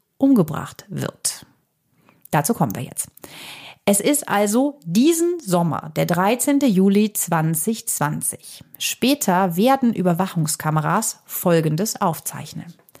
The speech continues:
Zwei Männer betreten einen Aufzug.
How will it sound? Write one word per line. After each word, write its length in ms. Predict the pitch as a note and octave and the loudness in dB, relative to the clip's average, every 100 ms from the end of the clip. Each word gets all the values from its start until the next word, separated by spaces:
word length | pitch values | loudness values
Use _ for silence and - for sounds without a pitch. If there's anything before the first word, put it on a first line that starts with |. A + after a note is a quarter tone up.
| _ _ | _ _
Zwei 320 | - - F#3+ | -6 -2 2
Männer 460 | A#3+ A3+ B3 G3 G3 | 4 4 4 4 2
betreten 400 | G#3 - F3 - | 0 -2 -4 -4
einen 240 | - F#3 A3 | 0 0 0
Aufzug. 560 | F#3+ - - - - | -2 -4 -8 -8 -16